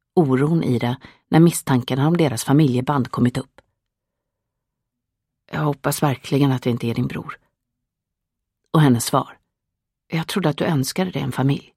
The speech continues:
Johan. Första tiden efter hans död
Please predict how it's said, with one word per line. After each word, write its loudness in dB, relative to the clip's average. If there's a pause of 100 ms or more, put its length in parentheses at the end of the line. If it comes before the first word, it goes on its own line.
(1400)
Johan. 0 (1040)
Första 0
tiden 0
efter -4
hans 0
död -6